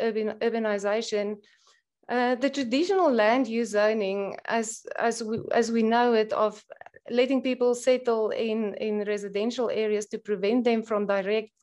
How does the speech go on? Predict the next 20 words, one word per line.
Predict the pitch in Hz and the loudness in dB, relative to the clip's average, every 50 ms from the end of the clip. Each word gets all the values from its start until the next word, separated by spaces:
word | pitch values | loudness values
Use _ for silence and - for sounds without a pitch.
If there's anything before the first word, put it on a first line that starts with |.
| _ - | _ -6
co-, | 208 - - | -6 -4 -2
um, | 208 202 196 202 190 - - | 0 0 0 -2 -4 -6 -6
exposure | - - - - - 226 226 240 226 247 | -8 -8 -4 0 2 4 4 4 4 2
to | 233 240 220 208 | 2 2 -2 -4
soil | 214 - 233 233 | 0 0 0 0
contamination | 233 233 214 202 214 202 208 196 190 185 190 202 202 220 208 196 196 - | 0 -2 -2 -2 -2 -2 -2 -2 -2 -2 -4 -4 -4 -4 -4 -4 -4 -4
is, | - - 214 220 220 - _ - | -4 -2 -2 -4 -4 -6 _ -4
is | - 233 214 208 | -2 -2 0 2
not | 233 240 247 247 | 2 2 2 2
happening | 226 208 220 220 220 220 208 202 180 | 2 0 0 0 0 0 2 2 2
in | 180 190 | 0 -2
these | 185 190 185 | -2 -4 -4
countries. | - - 220 226 220 220 - - - - - - _ - - - - - - - _ _ - | -2 0 0 0 0 -2 -6 -8 -10 -10 -14 -16 _ -20 -20 -20 -20 -20 -20 -20 _ _ -2
As | - 277 269 | 0 0 0
people | 277 285 311 311 311 311 302 285 269 247 226 | 2 2 2 2 4 4 6 6 8 8 8
rush | 214 208 226 247 - | 6 6 4 2 2
to | - 262 233 | 2 2 4
the | 240 233 | 2 2
cities | 233 247 247 240 240 220 220 220 - | 2 0 -2 0 0 -2 -2 -2 0
in, | - 214 214 208 - - 202 - | 0 2 2 2 0 -2 -4 -6